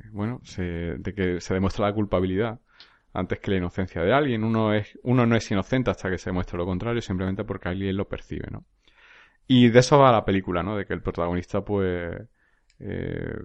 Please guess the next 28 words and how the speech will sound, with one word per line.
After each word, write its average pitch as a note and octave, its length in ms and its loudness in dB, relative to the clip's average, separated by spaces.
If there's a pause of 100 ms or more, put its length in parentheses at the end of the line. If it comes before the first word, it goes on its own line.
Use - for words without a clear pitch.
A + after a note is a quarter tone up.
(680)
mm, D2+ 300 -8
sienten, A#2 800 2
eh, F#2+ 380 -2
anticipan A2 720 -2
que F#2 260 -2
va F#2+ 120 0
a - 20 -2
cometer G2+ 360 -2
un G#2+ 80 -2
delito G#2+ 400 -2
y B2 60 0
el F2+ 140 -4
tío, E2+ 180 -2
pues, F#2+ 240 -2
huye G#2+ 320 2
a G2+ 80 -2
toda G2+ 220 -2
costa G2 320 -6
porque G2 340 -6
él E2+ 180 -8
siente F2 320 -8
que F#2+ 60 -6
le E2+ 80 -2
han E2+ 80 -6
tendido E2+ 280 -6
una E2+ 140 -6
trampa, - 360 -12
¿no? C3+ 140 -16